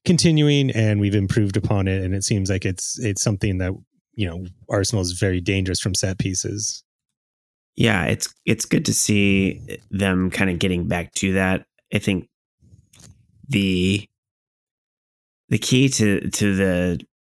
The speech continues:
Speaker 2: Arsenal formula really is getting, getting goals early. Um, and we haven't really been doing that like we were last season, where we were putting pressure on, um,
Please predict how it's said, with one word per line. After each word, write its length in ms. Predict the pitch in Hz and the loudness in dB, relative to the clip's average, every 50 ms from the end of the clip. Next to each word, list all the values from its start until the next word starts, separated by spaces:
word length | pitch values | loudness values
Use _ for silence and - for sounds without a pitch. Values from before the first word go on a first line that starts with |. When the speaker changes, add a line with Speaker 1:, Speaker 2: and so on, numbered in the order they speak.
| _ _ _ _ _ _ _ _ _ _ _ _ - | _ _ _ _ _ _ _ _ _ _ _ _ 0
Speaker 2:
Arsenal 360 | 92 104 95 - - 98 87 | 0 2 2 2 0 -2 0
formula 500 | - - 101 95 95 95 95 95 92 90 | 2 2 2 2 2 2 2 2 2 0
really 440 | 90 90 95 95 98 101 104 101 - | 0 2 2 2 4 4 4 2 2
is 200 | 92 92 90 - | 0 -2 -2 0
getting, 500 | - 98 90 92 90 87 87 87 87 - _ _ _ _ _ _ _ _ - - | 0 0 2 2 0 0 -2 -4 -4 -6 _ _ _ _ _ _ _ _ -12 -6
getting 280 | - - 117 110 101 98 | 0 2 4 4 4 4
goals 280 | 98 101 95 95 95 87 | 2 2 2 2 0 0
early. 520 | - 92 92 90 92 101 110 113 127 _ _ _ _ _ _ _ _ _ _ _ _ - | 0 0 0 2 2 2 2 0 -2 _ _ _ _ _ _ _ _ _ _ _ _ -2
Um, 460 | - 95 90 90 87 82 82 87 - - | 0 0 2 2 2 0 0 0 0 0
and 140 | - 98 95 | 0 0 2
we 100 | 95 92 | 2 0
haven't 440 | 92 - - 98 101 101 110 104 - | 0 0 0 0 2 2 2 2 2
really 200 | - 107 104 101 | 2 2 2 2
been 140 | 92 98 95 | 2 2 2
doing 220 | 92 95 95 95 | 2 2 2 2
that 140 | 98 101 71 | 2 2 0
like 140 | 82 101 90 | 0 0 0
we 100 | 98 95 | 0 0
were 160 | 90 92 90 | 0 0 0
last 300 | 90 90 87 95 101 - | 0 0 0 0 -2 0
season, 360 | - 101 95 - 101 101 101 | 0 0 0 2 2 2 2
where 140 | 98 92 90 | 2 2 2
we 120 | 92 92 | 2 0
were 120 | 90 87 87 | 0 0 -2
putting 340 | - - 101 95 92 92 85 | -2 -2 -2 0 0 0 -2
pressure 400 | - - 95 92 - 95 95 92 | -2 -2 -2 0 0 0 0 0
on, 320 | 90 90 90 90 92 101 _ _ _ _ _ _ _ _ _ - | 0 0 0 -2 -2 -4 _ _ _ _ _ _ _ _ _ -4
um, 460 | - 92 90 90 85 82 82 82 78 | -2 0 0 0 0 0 -2 -2 -4